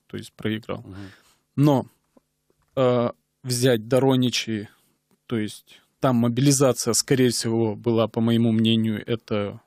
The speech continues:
Speaker 1: холдинг Доро-,
Speaker 2: Мгм,
Speaker 1: Дороничей.
Speaker 2: мгм.
Speaker 1: А взять Ленгасово, это по большей мере, а, с-, те сотрудники, которые работают на железной
Speaker 2: Мгм,
Speaker 1: дороге.
Speaker 2: мгм.
Speaker 1: В Чистых прудах таких бюджетников, то есть нету, в принципе, там учебных заведений-то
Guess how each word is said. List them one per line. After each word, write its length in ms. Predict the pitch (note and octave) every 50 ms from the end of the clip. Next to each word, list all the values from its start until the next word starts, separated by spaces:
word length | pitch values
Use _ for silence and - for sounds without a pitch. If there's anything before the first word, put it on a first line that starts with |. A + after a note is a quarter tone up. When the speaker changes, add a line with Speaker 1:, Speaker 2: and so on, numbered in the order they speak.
| _ _ _ _ _
Speaker 1:
холдинг 520 | _ _ - A2+ A2+ A2 B2 D3+ E3+ D#3+
Доро-, 300 | D#3+ E3+ F#3 F3+ F3 F3+ - E3+
Speaker 2:
Мгм, 40 | D3
Speaker 1:
Дороничей. 560 | C3+ C#3 D#3 D#3 D#3+ D#3+ D#3 D3+ - D3+ C#3+
Speaker 2:
мгм. 300 | - G2+ F#2+ F#2 G2+ G#2+ - _ _ _ _
Speaker 1:
А 160 | A#2+ A#2 A2+
взять 360 | A2+ A2+ A#2+ C3+ B2 A2 - -
Ленгасово, 640 | B2 A#2+ A#2+ A2+ B2 C#3+ F3 F3+ - - F#3+ E3 D#3
это 300 | C3+ A#2 B2 C3 - B2
по 100 | A2+ A#2
большей 320 | A2 A2+ A#2+ - - - A2+
мере, 500 | A2 A#2 B2 B2+ A#2+ A2+ G#2 G#2 A2 A2+ _ _ _ _
а, 320 | - A2+ G#2+ G#2 G#2+ A2 A2+ -
с-, 140 | - - _ _ _ _ _ _ _
те 220 | - B2+ A2 G#2
сотрудники, 600 | G2 - - A2+ - - D3 E3 F3+ E3 - A#2+
которые 420 | A2 - - - B2 C3+ B2+ A2+ A2+
работают 560 | A2+ A2 A2 A2+ A#2+ B2+ - A#2+ G#2+ - _
на 460 | G#2+ G#2+ G2+ G#2 G#2+ A2 A2+ A#2 A#2+ - - - -
железной 460 | - C3 A#2+ A#2 A2+ A2+ A2 A2+ A2 G#2
Speaker 2:
Мгм, 60 | G#2+
Speaker 1:
дороге. 360 | A2 G#2 G#2 G#2 G2+ - - _
Speaker 2:
мгм. 320 | - F2+ E2+ F2+ E2+ - - _ _
Speaker 1:
В 40 | _
Чистых 400 | - - F3+ F#3+ - - F#3+ -
прудах 460 | - - C#3+ C3 C3 C3+ B2 A2+ -
таких 420 | _ _ - C3 - - D3+ C3 A#2
бюджетников, 880 | A#2 C3+ B2+ - C3 C3+ C3 C3 - - B2+ A2+ - A#2 G#2+ - - _
то 100 | - A#2
есть 300 | G#2+ G#2 G#2 - - -
нету, 300 | A#2+ A#2+ B2 D3+ - G3+
в 80 | - -
принципе, 420 | - - E3+ E3 - - - C#3
там 240 | A#2+ - B2+ B2 B2
учебных 400 | B2+ A#2 - C#3 B2+ B2+ B2+ A#2+
заведений-то 720 | A2+ A#2+ A#2+ A2+ A#2 A#2+ A#2+ A#2+ A#2 A#2 - A2 G#2+ G#2+